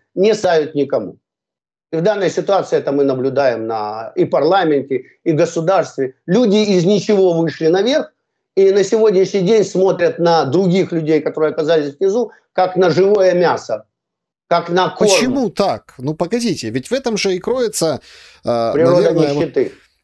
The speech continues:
Speaker 2: не природа нищеты, а вот этот вот феномен, эм, там, Зеленского, да, который взял и завёл там новые лица, молодые,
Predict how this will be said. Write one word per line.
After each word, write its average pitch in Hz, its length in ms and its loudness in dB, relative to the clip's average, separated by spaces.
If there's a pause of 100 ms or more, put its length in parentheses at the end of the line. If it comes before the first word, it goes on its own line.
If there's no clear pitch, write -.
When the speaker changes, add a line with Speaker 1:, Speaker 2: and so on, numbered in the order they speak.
(180)
Speaker 2:
не 147 200 -4
природа 196 400 -2
нищеты, 160 420 -4
а 131 80 0
вот 143 140 -6
этот 185 220 -4
вот 175 140 -4
феномен, 175 760 -4
эм, 107 760 -10 (380)
там, 127 140 -12
Зеленского, 135 920 -4
да, 131 260 -2
который 131 380 -4
взял 180 280 -2
и 147 60 -4
завёл 147 360 -2
там 113 200 -8
новые 165 380 -2
лица, 127 420 -4
молодые, 143 840 -2